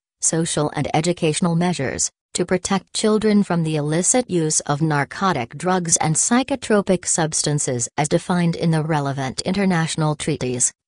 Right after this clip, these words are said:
and to prevent the use of children in the illicit production and trafficking of such substances.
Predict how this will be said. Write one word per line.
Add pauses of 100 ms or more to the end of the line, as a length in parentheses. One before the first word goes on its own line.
and
to
prevent
the
use
of
children
in
the
illicit
production
and
trafficking
of
such
substances.